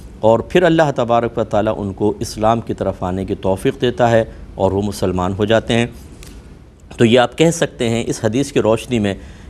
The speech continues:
कि आपको इस्लाम की दौलत आपके उन नेक अमाल के बदले में मिली थी। इसका मतलब ये हुआ, फिर खुलासा कलाम क्या है कि काफिर की नेकी मुतलकन, यानी without any condition, बेकार नहीं होती है।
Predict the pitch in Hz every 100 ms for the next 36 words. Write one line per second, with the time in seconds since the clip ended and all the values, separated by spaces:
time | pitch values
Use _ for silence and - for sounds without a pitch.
0 | - 113 - 107 131 - 123 113 113 113
1 | 127 117 92 98 107 139 139 101 104 -
2 | 117 123 107 110 107 92 92 87 82 104
3 | 143 - 98 87 87 104 90 107 87 -
4 | - - - - - 160 - 196 190 180
5 | 165 147 131 131 127 175 175 135 127 131
6 | - 113 110 113 113 104 101 - - -
7 | - 147 139 120 117 - 175 175 151 110
8 | 117 113 131 147 170 - 95 101 156 147
9 | 131 120 - 139 92 107 117 92 101 156
10 | 156 147 147 139 131 131 - 143 143 -
11 | - - 92 107 104 117 123 131 175 123
12 | 104 113 104 117 202